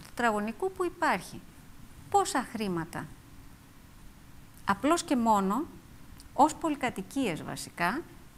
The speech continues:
ενδεικτικά και ονομαστικά αξίζει το ελληνικό; Αυτό είναι το πρώτο το οποίο θα πρέπει να πούμε. Είναι σίγουρο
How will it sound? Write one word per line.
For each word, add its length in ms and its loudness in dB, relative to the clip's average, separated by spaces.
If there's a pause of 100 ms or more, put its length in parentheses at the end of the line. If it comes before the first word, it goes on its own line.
(500)
ενδεικτικά 840 2 (1700)
και 140 8
ονομαστικά 920 2 (640)
αξίζει 680 0
το 60 -6
ελληνικό; 600 0 (2250)
Αυτό 220 -4
είναι 140 4
το 120 -2
πρώτο 420 2 (420)
το 140 2
οποίο 400 -2 (640)
θα 80 0
πρέπει 280 0
να 140 2
πούμε. 400 -2
Είναι 180 -2
σίγουρο 720 0